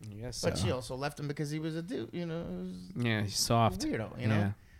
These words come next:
Speaker 2: Um, no,
Speaker 1: Oh,
Speaker 2: no,
Speaker 1: do you
Speaker 2: she
Speaker 1: need, uh, do you need another?
Speaker 2: No, I just, I just
Speaker 1: Okay.
Speaker 2: filled this up.
Speaker 1: All right.
Speaker 2: Anyway, point was, uh, so they don't know about the, I was under the assumption that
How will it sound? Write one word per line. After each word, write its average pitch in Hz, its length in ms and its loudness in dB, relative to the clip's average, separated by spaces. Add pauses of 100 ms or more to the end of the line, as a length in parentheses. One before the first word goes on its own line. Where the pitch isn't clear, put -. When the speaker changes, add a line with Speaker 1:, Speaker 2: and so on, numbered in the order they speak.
(360)
Speaker 2:
Um, 139 320 0
no, 208 120 10
Speaker 1:
Oh, - 40 12
Speaker 2:
no, 240 160 8
Speaker 1:
do 139 100 4
you 160 80 8
Speaker 2:
she 196 60 8
Speaker 1:
need, 175 140 10
uh, 143 240 10 (300)
do - 80 -8
you 113 60 0
need 151 140 4
another? 113 180 4
Speaker 2:
No, 147 80 0
I 127 100 -2
just, 120 280 -10
I - 40 -10
just 117 200 -8
Speaker 1:
Okay. 107 100 4
Speaker 2:
filled 101 140 2
this - 80 -8
up. 135 160 -8
Speaker 1:
All 87 60 -8
right. - 140 -6
Speaker 2:
Anyway, 135 320 6 (340)
point 160 200 10
was, 135 280 -2 (460)
uh, 135 360 6
so - 180 2
they 170 140 10
don't 175 160 8
know 143 180 8
about 131 440 2
the, 131 180 0 (420)
I 165 160 8
was 175 160 6
under 170 140 4
the 151 140 0
assumption 147 420 -2
that 127 260 -2